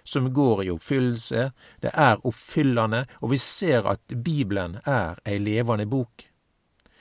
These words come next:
Det vil verta nett sånn som Herren han har sagt det, og han våker over ordet sitt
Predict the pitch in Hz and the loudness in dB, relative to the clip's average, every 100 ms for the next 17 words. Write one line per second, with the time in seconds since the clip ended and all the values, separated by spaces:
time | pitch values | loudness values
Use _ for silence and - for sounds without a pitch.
0 | _ _ _ _ _ _ 123 135 143 156 | _ _ _ _ _ _ 2 4 4 2
1 | 160 - 139 147 160 - - 131 123 117 | 0 0 0 2 0 -2 -4 -2 -2 -4
2 | 98 131 113 101 107 85 - 127 - 123 | 0 2 2 2 0 -2 0 0 0 0
3 | 123 - - - 170 143 117 123 156 165 | 0 -2 -6 2 2 2 4 4 4 -2
4 | - 113 - 131 95 95 147 139 127 - | -6 -6 -2 0 0 -2 -4 -4 -2 -2
5 | 127 139 _ | -4 -6 _